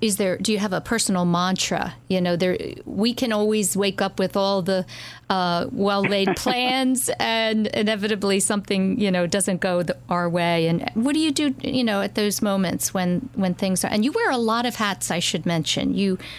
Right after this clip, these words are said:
serve on multiple boards, um, and, and you're in your role with I B M and you're speaking, and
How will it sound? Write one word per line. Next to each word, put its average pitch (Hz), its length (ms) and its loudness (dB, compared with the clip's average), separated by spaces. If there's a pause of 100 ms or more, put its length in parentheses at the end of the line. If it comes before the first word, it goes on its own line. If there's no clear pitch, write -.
(100)
serve 247 380 0
on 190 140 0
multiple 185 580 0
boards, 233 580 0 (480)
um, 175 420 2
and, 185 280 0
and 185 220 0
you're 180 440 0
in 226 420 0
your 202 220 2
role 202 240 2
with 202 140 -2
I 196 120 0
B 196 160 0
M 190 160 2
and 180 140 2
you're 170 180 0
speaking, 220 640 0
and 170 220 0